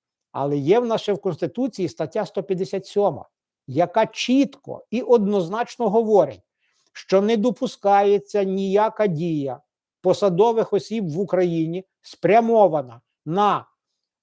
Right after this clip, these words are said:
е, підрив суверенітету України і зміну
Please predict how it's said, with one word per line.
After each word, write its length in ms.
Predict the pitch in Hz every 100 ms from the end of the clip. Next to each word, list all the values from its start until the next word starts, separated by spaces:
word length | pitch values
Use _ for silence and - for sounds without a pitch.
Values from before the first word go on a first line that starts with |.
| -
е, 200 | 160 151
підрив 460 | - 185 202 214
суверенітету 760 | - 180 180 180 175 185 165 156
України 600 | 143 147 151 262 269 135 - _
і 120 | 202 175
зміну 640 | 127 175 196 233 269